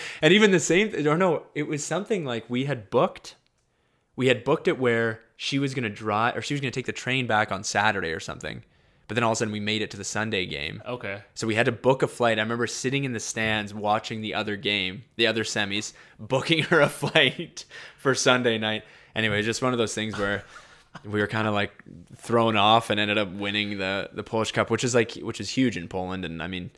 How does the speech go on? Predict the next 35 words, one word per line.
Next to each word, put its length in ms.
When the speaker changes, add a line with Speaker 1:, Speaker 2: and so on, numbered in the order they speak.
Speaker 1:
you 60
know, 80
it 40
was, 220
yeah, 180
it 40
was 80
a 60
pretty 180
cool 160
experience 500
through 140
the 60
whole, 220
the 80
whole 80
thing. 280
Speaker 2:
I 60
was 100
gonna 180
say, 640
did 160
you 80
not 280
learn 200
anything 340
from 180
beating 360
U 260
S 180
three 200
nothing 420
at 140
the 80
Olympics? 580